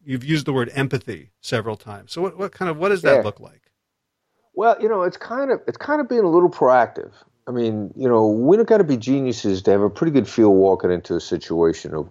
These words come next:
Speaker 2: of what it is now or what it's getting ready to be. So if, if I get something to say to you that I think you're gonna react negatively to, you know, I'll start up by saying, you know, "You're not gonna like this."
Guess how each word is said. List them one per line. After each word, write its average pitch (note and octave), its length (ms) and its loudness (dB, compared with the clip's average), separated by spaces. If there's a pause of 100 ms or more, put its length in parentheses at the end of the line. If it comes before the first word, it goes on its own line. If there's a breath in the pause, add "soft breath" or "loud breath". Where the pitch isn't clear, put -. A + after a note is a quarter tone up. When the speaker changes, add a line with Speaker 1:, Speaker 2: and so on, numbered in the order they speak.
Speaker 2:
of E2+ 140 -4
what G2+ 220 4
it F#2 100 4
is F2+ 220 2
now G#2 580 0 (1160 loud breath)
or G#2 220 4
what A2+ 160 6
it's A2+ 200 2
getting G2 280 -2
ready F#2+ 240 2
to E2+ 100 -4
be. C#2+ 320 -6 (1300)
So A2 400 4
if, - 160 -8 (160)
if - 140 -4
I D3 80 4
get D#3 160 0
something A#2 560 -2
to G#2 100 -8
say A2 300 2
to G2+ 60 -2
you F2+ 300 0
that F#2 120 0
I G2 80 2
think C3 180 -6
you're B2 120 -2
gonna F#2+ 160 -2
react F2 320 2
negatively D#2 720 -2
to, - 340 -8 (920 soft breath)
you F#2 100 2
know, G2 180 2
I'll C3+ 260 2
start G#2+ 300 2
up E2 60 -10
by F#2 140 2
saying, F#2+ 560 -4
you F#2 100 -6
know, F2+ 160 -4
"You're F2 160 -4
not C3 140 -2
gonna G2 140 0
like G#2+ 240 0
this." - 440 -18